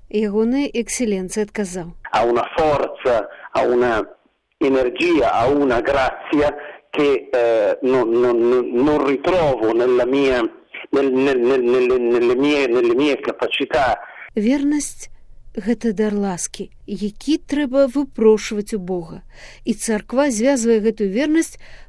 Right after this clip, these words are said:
Speaker 1: праз святыя сакраманты, таямніцы, даючы моц, энергію, якую я, напрыклад, не знайшоў бы ў маёй толькі здольнасці.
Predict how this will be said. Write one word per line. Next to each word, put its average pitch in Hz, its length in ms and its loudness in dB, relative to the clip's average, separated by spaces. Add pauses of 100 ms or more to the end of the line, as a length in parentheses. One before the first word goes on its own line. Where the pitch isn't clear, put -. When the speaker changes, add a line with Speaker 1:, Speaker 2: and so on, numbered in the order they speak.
(140)
Speaker 1:
праз 302 160 0
святыя 262 480 0
сакраманты, 185 1040 -4
таямніцы, 254 720 0 (420)
даючы 214 560 0
моц, 202 480 -4 (580)
энергію, 208 680 0 (540)
якую 220 340 0
я, 185 160 -4
напрыклад, 254 480 -6 (400)
не 226 160 2
знайшоў 214 560 0
бы 233 160 4
ў 233 160 0
маёй 226 480 2
толькі 185 400 -4
здольнасці. 175 680 -2